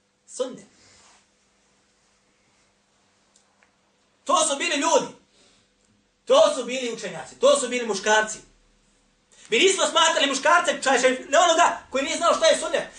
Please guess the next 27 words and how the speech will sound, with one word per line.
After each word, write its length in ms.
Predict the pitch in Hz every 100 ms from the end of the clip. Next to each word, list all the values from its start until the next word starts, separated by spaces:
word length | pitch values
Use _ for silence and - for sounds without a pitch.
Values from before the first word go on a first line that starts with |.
| -
nije 180 | 247 277
znao 220 | 311 -
praksu 300 | 339 - 277
poslanika 400 | 269 262 - 262
sa 100 | 262
osam, 240 | - 262
mi 60 | 214
ga 80 | 208
nismo 200 | 220 208
smatrali 260 | 220 214
muškarce. 360 | 202 208 202 - - _ _ _ _ _ _ _ _ _ _ _ _ _ _ _ _ _ _ _ _ _ _ _ _ _ _ _ _ _ _ _ _
Danas 400 | 135 262 320 285
da 100 | 285
dođu 400 | 302 294 285 196 - _ _ _ _ _ _ _ -
u 120 | 233
ovo 160 | 330
gdje 140 | - 277
mi 60 |
živimo, 580 | 311 262 285 262 - - _ _ _
rekli, 240 | - 196 180
„Vi 60 |
ste 120 | 208
svi 140 | 165 190
žene. 300 | 202 196 - _ _ _ _ _ _ _ _ _ _ _
Vi 80 | 180
ste 140 | 196
žene. 320 | 165 214 208